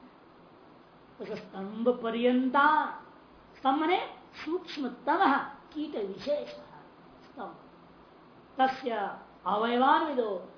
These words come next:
उस शरीर के ये सारे चीज अवयव है समझो कर दिया। इसलिए अवयव आपस में अपना व्यवहार करते रहते हैं, कोई दिक्कत नहीं।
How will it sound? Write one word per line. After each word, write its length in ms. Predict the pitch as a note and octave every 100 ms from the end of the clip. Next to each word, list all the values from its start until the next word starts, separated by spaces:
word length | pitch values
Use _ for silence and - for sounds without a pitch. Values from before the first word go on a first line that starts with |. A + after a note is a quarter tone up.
| -
उस 120 | C#4 - -
शरीर 360 | B3 C4 E4 C4+
के 500 | C4 G#3 - - B3
ये 100 | B3
सारे 400 | A3+ C4+ E4+ F4
चीज 180 | E4+
अवयव 340 | D#4 C#4 D4 C#4+
है 140 | C4+
समझो 580 | B3 A#3 A3+ G#3 G3 D#3 D3+ -
कर 60 | -
दिया। 360 | - - - - - - - - - - - - - B3
इसलिए 140 | A#3+ C4
अवयव 280 | B3+ B3+
आपस 360 | C4 A#3 A#3+ G#3+
में 80 | B3
अपना 180 | G#3 G3
व्यवहार 300 | F#3 G3 F#3
करते 260 | F#3 -
रहते 300 | A#3 C4+ C4+
हैं, 80 | D4 - - -
कोई 100 | G3
दिक्कत 300 | F#3+ - A#3
नहीं। 140 | C#4